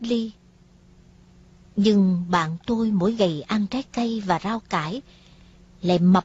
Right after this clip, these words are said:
mạnh ra và còn có thể tập thể thao. Thường đánh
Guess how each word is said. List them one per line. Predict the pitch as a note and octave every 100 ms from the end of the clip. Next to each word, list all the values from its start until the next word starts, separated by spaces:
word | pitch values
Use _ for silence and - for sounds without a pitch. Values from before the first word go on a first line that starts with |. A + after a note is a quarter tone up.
| _
mạnh | F#3 F3 F3
ra | G3 A#3+ A3 A3 _ - - _ -
và | G#3
còn | - G#3+ F#3+
có | D#4 -
thể | G3+ B3 -
tập | - _
thể | G3 A3+ -
thao. | A#3+ A#3+ A3+ - - - - - - - - - -
Thường | B3 G#3 F3+
đánh | G#3+ E4